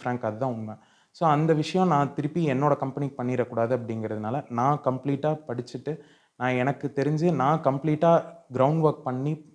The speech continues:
ஒர்க் பண்ணணும். நான் சோடா மெஷின்லேருந்து எனக்கு சின்ன சின்ன அந்த எக்யூப்மெண்ட் வரைக்கும் இருக்கிற நியூவான்சஸ்ன்னு சொல்லுவாங்க, அது எல்லாமே தெரிஞ்சா மட்டும்தான் என் கூட ஒர்க் பண்றவங்களுக்கு நான் சொல்லித்தர முடியும்.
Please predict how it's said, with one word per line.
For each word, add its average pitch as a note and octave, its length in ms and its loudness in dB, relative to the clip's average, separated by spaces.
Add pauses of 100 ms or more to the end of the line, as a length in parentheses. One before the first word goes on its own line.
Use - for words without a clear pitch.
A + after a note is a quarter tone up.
(240)
ஒர்க் C#3+ 220 2
பண்ணணும். A#2+ 300 -4 (180)
நான் A2+ 240 -10
சோடா C#3+ 360 0
மெஷின்லேருந்து C#3 640 -2 (320)
எனக்கு B2+ 340 -6
சின்ன D3 200 -2
சின்ன D3 400 0
அந்த B2 200 0
எக்யூப்மெண்ட் D3+ 420 -2
வரைக்கும் C3 460 -2
இருக்கிற C#3 500 0
நியூவான்சஸ்ன்னு C3+ 720 -2
சொல்லுவாங்க, A2 400 -8 (280)
அது A#2+ 220 -2
எல்லாமே D#3 400 2
தெரிஞ்சா C#3 320 -2
மட்டும்தான் C3 360 -4
என் C#3+ 500 -2
கூட D#3+ 240 4
ஒர்க் C3 300 2
பண்றவங்களுக்கு B2 440 -2
நான் A#2+ 240 -4
சொல்லித்தர A#2 400 -4
முடியும். G#2 220 -10